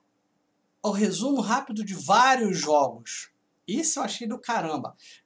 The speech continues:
Eu tô jogando meu jogo sozinho, lá, tô jogando, sei lá, um G T A da vida, eu, na minha.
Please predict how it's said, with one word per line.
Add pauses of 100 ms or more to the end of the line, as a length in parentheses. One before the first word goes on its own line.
(240)
Eu
tô
jogando (400)
meu
jogo
sozinho, (640)
lá,
tô
jogando,
sei
lá, (1700)
um
G
T
A (180)
da
vida, (160)
eu,
na
minha.